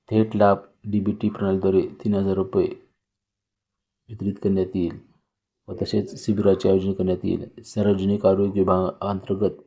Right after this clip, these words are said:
प्राथमिक आरोग्य केंद्र, उपकेंद्रे, उपजिल्हा रुग्णालये यांच्यामार्फत आरोग्य यंत्रणेचे जाळे राज्याच्या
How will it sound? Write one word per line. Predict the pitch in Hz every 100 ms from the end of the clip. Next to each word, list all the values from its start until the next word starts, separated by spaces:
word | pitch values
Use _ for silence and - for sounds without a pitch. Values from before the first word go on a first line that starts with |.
| -
प्राथमिक | 101 95 98 101 95
आरोग्य | 98 95
केंद्र, | 101 92 92
उपकेंद्रे, | 87 104 - 95 92 92 -
उपजिल्हा | 107 110 95 92 92 -
रुग्णालये | 98 95 87 92 82 - _ _ _ _ _ _ _ -
यांच्यामार्फत | 95 95 98 95 92 - 92
आरोग्य | 95 98 98
यंत्रणेचे | 92 92 90 90 98 85 - _ _ _ _ -
जाळे | 98 95 98
राज्याच्या | 95 92 90 -